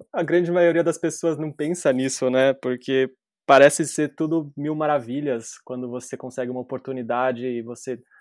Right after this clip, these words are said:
tem a chance de, de se mudar. Ah, mas você passa por um baque emocional muito grande de você pas-, ter que enfrentar uma mudança, ah, radical, né? De você se distanciar de pessoas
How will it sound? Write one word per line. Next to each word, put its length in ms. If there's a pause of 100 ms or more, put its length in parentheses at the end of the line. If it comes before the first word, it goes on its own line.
(240)
tem 140
a 60
chance 380
de, 200 (260)
de 120
se 160
mudar. 460 (1000)
Ah, 560 (140)
mas 220
você 200
passa 380
por 160
um 120
baque 320
emocional 460
muito 280
grande 540 (140)
de 120
você 600 (440)
pas-, 320 (140)
ter 140
que 300 (340)
enfrentar 580
uma 200
mudança, 680 (420)
ah, 440
radical, 720 (160)
né? 220
De 120
você 240
se 140
distanciar 540
de 80
pessoas 720